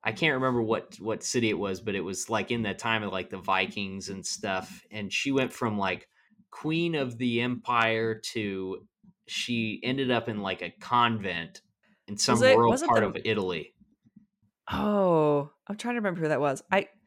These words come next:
Speaker 2: don't know why I'm stuck on the Mongolians, but, or the Mongols.
Speaker 1: Yeah, it wasn't, it wasn't
Speaker 2: I don't
Speaker 1: that one.
Speaker 2: remember.
Speaker 1: It was, like, something
Speaker 2: No,
Speaker 1: in the
Speaker 2: it was,
Speaker 1: history
Speaker 2: it was,
Speaker 1: dose thing.
Speaker 2: it was somebody in Europe,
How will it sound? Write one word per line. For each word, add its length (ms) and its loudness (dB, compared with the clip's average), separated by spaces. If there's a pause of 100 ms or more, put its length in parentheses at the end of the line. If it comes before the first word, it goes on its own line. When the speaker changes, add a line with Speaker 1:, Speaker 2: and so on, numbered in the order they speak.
(320)
Speaker 2:
don't 100 -6
know 80 0
why 60 4
I'm 100 2
stuck 300 0
on 100 0
the 60 -2
Mongolians, 760 -2
but, 260 -8 (440)
or 240 -4
the 60 -4
Mongols. 500 -4 (220)
Speaker 1:
Yeah, 260 -2
it 60 -2
wasn't, 360 -6
it 120 0
wasn't 320 4
Speaker 2:
I 60 -4
don't 100 -6
Speaker 1:
that 60 2
one. 160 4
Speaker 2:
remember. 120 -4
Speaker 1:
It 20 -4
was, 160 -6
like, 200 -2
something 320 -4
Speaker 2:
No, 80 8
Speaker 1:
in 80 4
the 100 0
Speaker 2:
it 120 4
was, 120 4
Speaker 1:
history 200 -4
Speaker 2:
it 40 2
was, 140 0
Speaker 1:
dose 260 -4
thing. 340 -4 (520)
Speaker 2:
it 100 6
was 180 6
somebody 340 2
in 100 -2
Europe, 560 0